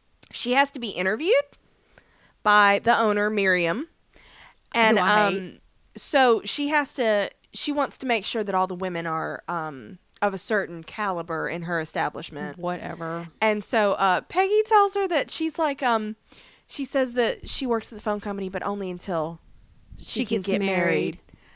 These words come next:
Speaker 1: And that's exactly what somebody
Speaker 2: That's
Speaker 1: like
Speaker 2: what she
Speaker 1: Miriam
Speaker 2: wants
Speaker 1: wants
Speaker 2: to
Speaker 1: to
Speaker 2: hear,
Speaker 1: hear.
Speaker 2: yeah.
Speaker 1: And so, uh, she says that all her girls have to follow her rules. And Peggy's like, "That won't be a problem." And I'm like, "Yes, it is."
Speaker 2: No men above the first floor.
Speaker 1: No men above the first floor.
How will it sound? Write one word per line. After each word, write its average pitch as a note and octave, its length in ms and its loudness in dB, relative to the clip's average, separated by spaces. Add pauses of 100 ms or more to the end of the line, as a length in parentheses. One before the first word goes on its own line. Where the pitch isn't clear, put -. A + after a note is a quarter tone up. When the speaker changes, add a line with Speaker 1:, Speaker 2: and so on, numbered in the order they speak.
(160)
Speaker 1:
And A3 120 4
that's A#3 200 8
exactly G3+ 400 6
what F3+ 180 2
somebody G3 260 0
Speaker 2:
That's F3 80 4
Speaker 1:
like E3+ 80 4
Speaker 2:
what G3 80 2
she F#3+ 80 4
Speaker 1:
Miriam B3 140 6
Speaker 2:
wants E3 180 4
Speaker 1:
wants D#3+ 140 4
Speaker 2:
to F4 60 6
Speaker 1:
to - 40 0
Speaker 2:
hear, D#4 400 4
Speaker 1:
hear. G3 80 -2
Speaker 2:
yeah. F#3+ 320 2 (180)
Speaker 1:
And A#3 240 4
so, G#3+ 280 6
uh, G3+ 240 4
she A#3 180 -4
says A3 300 -2
that G#3 100 2
all G3+ 160 6
her B3+ 160 0
girls B3 360 4
have A3+ 160 0
to - 80 -12
follow A3 320 0
her C#4 140 -6
rules. G#3+ 640 -2 (460)
And F#3 140 -6
Peggy's G3+ 320 -6
like, F3+ 140 -2
"That E3+ 180 0
won't A3 140 -4
be A#3 100 -2
a A#3+ 60 -2
problem." G3 420 -2
And F3+ 60 -2
I'm E3+ 120 0
like, E3 220 -6
"Yes, D#3+ 300 -2
it G3 80 2
is." F3+ 440 4 (240)
Speaker 2:
No A#3+ 360 10
men B3+ 340 8
above G3+ 480 6
the F#3 100 4
first G3 460 4
floor. F3+ 420 4
Speaker 1:
No A#3+ 160 12
men C4+ 160 8
above A3+ 220 6
the G#3 80 -2
first G3+ 320 -2
floor. D#3 380 -2